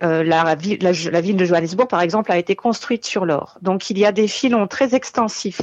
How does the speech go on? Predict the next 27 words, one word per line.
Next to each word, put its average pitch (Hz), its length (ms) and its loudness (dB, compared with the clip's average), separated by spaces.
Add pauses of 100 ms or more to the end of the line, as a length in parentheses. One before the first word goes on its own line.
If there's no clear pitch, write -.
(120)
à 190 120 2
l'est 220 520 2
et 208 140 4
à 202 80 4
l'ouest 220 460 2
de 175 160 -4
Johannesburg, 170 800 -2
parmi 180 260 0
lesquels 180 380 0
celui 180 260 -4
de 170 80 -2
Stilfontein. 180 760 -2 (440)
On 214 140 2
est 233 100 6
dans 247 160 4
une 226 320 4
mine 226 380 4 (340)
qui 220 480 0
est 180 160 2
extrêmement 220 460 0
profonde, 240 640 0 (360)
euh, 175 200 4
comme 175 220 -2
la 170 100 0
plupart 180 240 -4
des 175 100 0
filons. 175 380 -6